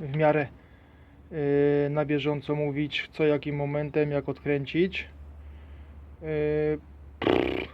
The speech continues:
co do zaworów, już, już kiedyś robiłem całą prezentację, skupię się tylko teraz na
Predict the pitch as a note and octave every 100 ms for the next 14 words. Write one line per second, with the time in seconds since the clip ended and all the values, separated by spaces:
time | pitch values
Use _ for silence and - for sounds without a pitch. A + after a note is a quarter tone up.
0 | - F3+ F3+ E3+ E3+ F3 D#3 - F3+ F3+
1 | - E3+ E3 - E3 D#3 D#3 D#3 C#3+ D#3+
2 | D3+ D#3+ D3 C#3+ E3 E3 - F#3+ E3+ D#3+
3 | D#3 D3+ D#3 D#3 - D3+ D3